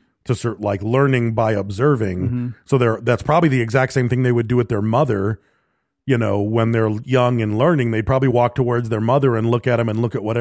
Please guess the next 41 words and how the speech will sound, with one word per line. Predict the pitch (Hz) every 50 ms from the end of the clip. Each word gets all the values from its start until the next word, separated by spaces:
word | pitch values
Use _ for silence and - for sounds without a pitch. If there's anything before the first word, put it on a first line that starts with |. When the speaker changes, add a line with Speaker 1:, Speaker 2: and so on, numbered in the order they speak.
| 113 107
Speaker 1:
like, | 107 107 95
"Am | 101
I | 101
supposed | 101 - - 131 -
to | - 156
eat | 147
Speaker 2:
Yeah. | 135 123
Speaker 1:
that? | 156 156 147
Am | 135
I | 120
not | 107 107 117 123 -
gonna | 139 139
eat | 123 131 151 143 -
that?" | 147 147 151 151 - - - - - - -
And | - 117
then | 120 113
if | 113 101
the | 120
mother | 117 113 117 113 117 110
eats | 127 156 151 - 113
it, | -
they're | 127 113
Speaker 2:
Yeah, | 104
Speaker 1:
like, | 98 165
Speaker 2:
they | 107 110
said | - -
Speaker 1:
"Okay, | 170 -
Speaker 2:
they | 226 208
Speaker 1:
I'll | 202
Speaker 2:
have | 180 165
Speaker 1:
eat | -
that." | 110 92
Speaker 2:
such | 180 175 185 175 - 185
a, | 156 143 135
like, | 131 135 131 123 135
a | 127 127 131 131 123
strong | 120 - - - - 160 151 147 139 131
herding | 123 - - - 151 165 170 156 147 135 127 120
bond, | 113 127 127 127 127 127 120 127 - -
uh, | - 135 127 120 117
that | 117 123 120 120 -